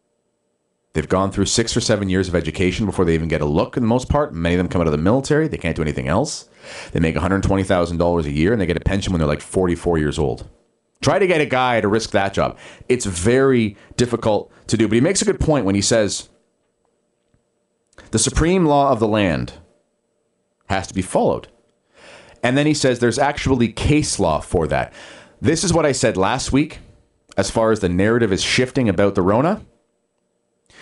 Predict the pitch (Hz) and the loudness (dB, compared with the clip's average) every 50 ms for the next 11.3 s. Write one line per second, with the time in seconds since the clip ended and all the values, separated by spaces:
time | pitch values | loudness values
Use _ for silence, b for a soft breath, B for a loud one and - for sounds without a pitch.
0 | B B B B B B B B B 92 92 - - - 143 165 202 202 - - | B B B B B B B B B -4 -4 -4 -4 -2 -2 -2 0 0 -2 -2
1 | 131 - 110 98 87 104 120 143 156 156 139 123 - 117 101 - - - - 127 | -2 0 -2 -2 0 0 0 0 0 0 -2 0 0 0 0 0 -2 -2 0 2
2 | 131 147 160 160 127 98 101 95 - - 104 117 127 127 - 98 95 - - 123 | 2 2 2 2 0 0 0 -2 0 0 0 0 0 0 0 -2 0 0 0 0
3 | 139 180 190 190 180 151 - 127 135 135 135 120 104 120 120 120 123 117 110 117 | 2 2 2 2 2 2 2 2 2 4 2 2 2 0 -2 -2 0 0 0 2
4 | 127 143 139 - - 123 120 135 127 98 87 85 82 - 117 135 143 - - 151 | 0 0 -2 0 -2 -2 0 0 0 0 0 0 0 0 0 0 0 0 0 0
5 | 143 117 78 67 64 65 64 - - - - 104 92 - - 135 160 165 160 - | 0 0 0 -2 -4 -6 -6 -6 -6 -2 -2 -2 0 0 0 0 0 0 0 0
6 | 135 127 120 - 127 120 113 113 113 113 131 147 156 165 151 139 139 135 139 139 | 0 0 0 0 0 2 2 4 4 4 4 4 2 2 2 2 2 2 2 2
7 | 131 113 107 98 87 87 82 - 95 90 92 90 95 90 - - - 82 67 62 | 0 0 0 0 0 0 0 0 0 0 2 0 0 -2 -2 0 0 0 0 -2
8 | - - - _ _ _ _ _ _ _ _ _ _ _ _ _ _ - 80 117 | -4 -10 -16 _ _ _ _ _ _ _ _ _ _ _ _ _ _ -4 0 2
9 | 139 143 135 117 127 156 202 240 233 - - 233 233 247 220 254 269 262 247 247 | 2 2 2 2 2 0 0 0 -2 -2 0 2 2 2 2 2 2 2 2 -2
10 | - _ _ _ _ _ - - 170 175 180 175 151 131 147 143 135 110 92 - | -6 _ _ _ _ _ -2 0 2 4 4 2 2 2 0 0 2 0 -2 -2
11 | 73 62 55 55 - | -4 -4 -4 -6 -8